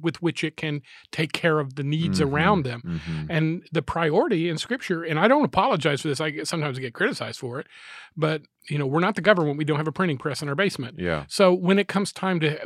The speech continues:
Speaker 1: work with benevolence, church members always get a priority.
Speaker 2: Yeah.
Speaker 1: They're, they're part of the family.
Speaker 2: Well, and it's, that's just the responsibility God has told us to do. I mean,
Speaker 1: Yes.
Speaker 2: right?
Speaker 1: Yes.
Speaker 2: Um, so, so you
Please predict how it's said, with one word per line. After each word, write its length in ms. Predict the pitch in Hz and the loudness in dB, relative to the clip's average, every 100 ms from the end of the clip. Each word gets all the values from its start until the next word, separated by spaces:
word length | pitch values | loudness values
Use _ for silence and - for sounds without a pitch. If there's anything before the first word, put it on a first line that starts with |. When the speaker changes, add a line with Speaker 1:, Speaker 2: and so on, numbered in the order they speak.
| - | -2
Speaker 1:
work 220 | 175 180 | 0 2
with 100 | 170 | 2
benevolence, 520 | 123 143 196 147 127 - - | 2 0 0 -2 -4 -8 -6
church 240 | 285 - | -4 0
members 220 | 220 156 | 0 0
always 300 | - 226 226 | 2 2 2
get 120 | - 139 | 0 -4
a 40 | |
priority. 520 | - 143 175 285 - - | -4 -6 -6 -6 -10 -4
Speaker 2:
Yeah. 260 | 85 76 - - | -2 -2 -6 -2
Speaker 1:
They're, 220 | 156 160 | 0 0
they're 320 | 143 135 156 170 | -6 2 4 2
part 420 | - - 170 156 | -2 0 2 2
of 60 | 127 | 0
the 80 | |
family. 340 | 123 170 160 120 | -4 -2 0 6
Speaker 2:
Well, 120 | 123 | 6
and 120 | 110 | 8
it's, 160 | 107 - | 6 4
that's 200 | 113 - | 0 0
just 220 | - - - _ _ _ _ _ _ | -2 -6 -8 _ _ _ _ _ _
the 120 | 107 | 0
responsibility 600 | 92 82 107 98 82 95 85 | 0 2 2 2 4 2 4
God 280 | 90 90 | 4 4
has 120 | 80 - | 2 -4
told 340 | - 117 110 | 0 2 4
us 220 | 82 - | 2 0
to 120 | - | -4
do. 260 | 85 127 82 | 2 2 2
I 60 | - | 0
mean, 80 | 82 | 0
Speaker 1:
Yes. 80 | 80 | 4
Speaker 2:
right? 260 | 95 123 - | 6 4 0
Speaker 1:
Yes. 260 | 143 - - - | -10 -10 -16 2
Speaker 2:
Um, 420 | 120 117 113 110 - | 8 8 8 2 0
so, 380 | - 156 143 - | 6 8 8 4
so 460 | - - 147 139 - _ 120 - - | 2 8 8 8 4 _ -20 -20 -10
you 200 | 160 156 | -2 -2